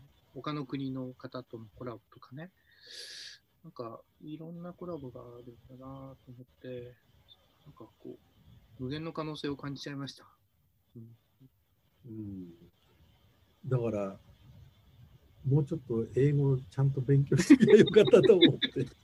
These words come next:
Speaker 1: <laughs> そう、
Speaker 2: それがい-、今一番悔やまれる。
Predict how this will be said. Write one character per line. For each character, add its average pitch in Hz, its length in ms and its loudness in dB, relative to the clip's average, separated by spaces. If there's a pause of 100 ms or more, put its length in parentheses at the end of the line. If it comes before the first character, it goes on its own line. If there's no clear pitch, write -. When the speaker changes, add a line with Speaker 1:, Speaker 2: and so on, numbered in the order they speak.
(160)
Speaker 1:
<laughs> - 120 -12
そ - 100 6
う、 - 80 0
Speaker 2:
そ 185 180 8
れ 202 120 8
が 208 140 2
い-、 196 60 0 (340)
今 165 180 6
一 139 280 4
番 180 260 4
悔 - 140 4
や 175 120 8
ま 156 140 4
れ 147 140 4
る。 113 200 0